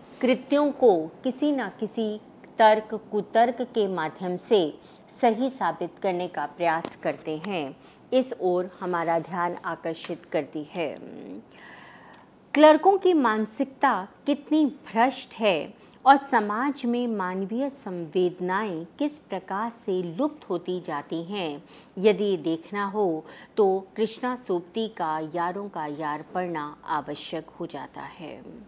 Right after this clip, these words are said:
इस रचना में एक पिता अपने बेटे की मृत्यु पर भी अवकाश लेने की जहमत नहीं उठाता, क्योंकि उसे लगता है कि उसका दफ्तर जाना बेटे की मृत्यु से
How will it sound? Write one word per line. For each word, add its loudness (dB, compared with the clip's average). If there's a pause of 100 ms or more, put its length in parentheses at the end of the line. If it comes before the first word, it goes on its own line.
(580)
इस 2
रचना -2
में -6 (140)
एक 0
पिता -2 (760)
अपने 4
बेटे -2
की -4
मृत्यु 0
पर -2
भी -4 (420)
अवकाश 2
लेने 0
की -2
जहमत -4
नहीं -2
उठाता, -2 (320)
क्योंकि 0
उसे -2
लगता 0
है 0
कि -8
उसका -6
दफ्तर -6
जाना -4 (380)
बेटे 6
की -4
मृत्यु -2
से -6